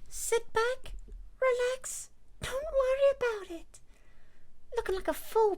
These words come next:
bag of Doritos. I need more bombs. That was pretty bug.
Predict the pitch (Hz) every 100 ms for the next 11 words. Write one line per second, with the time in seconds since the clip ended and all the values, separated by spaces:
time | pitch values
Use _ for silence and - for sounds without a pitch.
0 | - 453 427 392 370 339 339 403 494 480
1 | 453 466 466 - - - - - - -
2 | - - - 427 453 440 427 392 427 466
3 | - - - - - - 466 440 381 415
4 | 494 - - - _ - - 523 554 523
5 | 392 320 - - - - - - - -
6 | - - - - - - - - - -
7 | 480 508 - - - - - - - 427
8 | - - 466 415 440 453 392